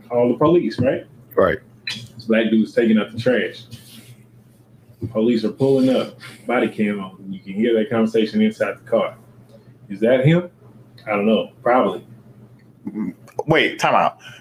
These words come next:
Speaker 3: I don't know, probably.
Speaker 1: That was it.
Speaker 3: That
Speaker 1: So
Speaker 3: part right there.
Speaker 1: they pulled up.
Speaker 3: <laughs> I don't know, probably.
Speaker 1: They pulled up. Turn around. What are you doing? Like, bro, what are you doing? Turn around.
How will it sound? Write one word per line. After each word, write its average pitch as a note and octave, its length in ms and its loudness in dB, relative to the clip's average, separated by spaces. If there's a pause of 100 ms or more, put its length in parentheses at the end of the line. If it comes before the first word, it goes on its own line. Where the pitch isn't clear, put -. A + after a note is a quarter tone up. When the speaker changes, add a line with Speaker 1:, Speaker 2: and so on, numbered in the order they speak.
(680)
Speaker 3:
I G3 280 4
don't F#3 260 6
know, D#3 200 6
probably. A2 600 -2 (540)
Speaker 1:
That A2 200 -4
was C#3+ 120 0
it. F3 320 -4
Speaker 3:
That F3+ 300 2
Speaker 1:
So - 60 2
Speaker 3:
part G3 240 2
right F3 320 2
there. A#2 440 4
Speaker 1:
they A2+ 160 -2
pulled D#3+ 380 0
up. D#3+ 260 -2 (480)
Speaker 3:
<laughs> - 520 -6
I D3+ 200 2
don't D3 180 0
know, B2 140 2
probably. A#2 600 -2
Speaker 1:
They A2+ 60 -10
pulled E3 240 -2
up. D3 320 -2 (140)
Turn E3 180 -2
around. B2+ 360 -2 (420)
What C#3+ 140 0
are D#3+ 40 2
you D3+ 100 0
doing? F3 320 -2 (120)
Like, B2 340 -4
bro, E3+ 220 2
what C#3+ 140 2
are F3 40 0
you F3+ 60 -4
doing? F3+ 300 -2 (120)
Turn G#3+ 160 2
around. A#3+ 300 0